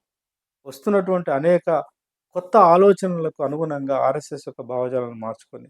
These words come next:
ఈ దేశంలో హిందూ సంస్కృతిని పరిరక్షిస్తూనే, హిందూయేతర సంస్కృతులకు కూడా స్వేచ్ఛగా ఇక్కడ ఉండేటువంటి అవకాశాన్ని కల్పించవలసిన చారిత్రక అనివార్యత ఉందని ఆర్ఎస్ఎస్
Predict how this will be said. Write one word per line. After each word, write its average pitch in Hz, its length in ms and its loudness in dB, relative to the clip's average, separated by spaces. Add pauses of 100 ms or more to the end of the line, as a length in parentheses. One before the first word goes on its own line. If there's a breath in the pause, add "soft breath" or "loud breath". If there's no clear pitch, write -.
(600)
ఈ 165 100 -8
దేశంలో 190 600 -2 (840)
హిందూ 190 300 -2
సంస్కృతిని 180 600 -6
పరిరక్షిస్తూనే, 151 880 -8 (840)
హిందూయేతర 208 560 4
సంస్కృతులకు 175 760 -6 (160)
కూడా 202 360 -2 (920)
స్వేచ్ఛగా 190 520 4 (1160)
ఇక్కడ - 280 4
ఉండేటువంటి 190 540 6
అవకాశాన్ని 175 560 0
కల్పించవలసిన 160 920 -2
చారిత్రక 156 560 -2 (540)
అనివార్యత 180 480 4
ఉందని 165 480 -2
ఆర్ఎస్ఎస్ 139 480 -4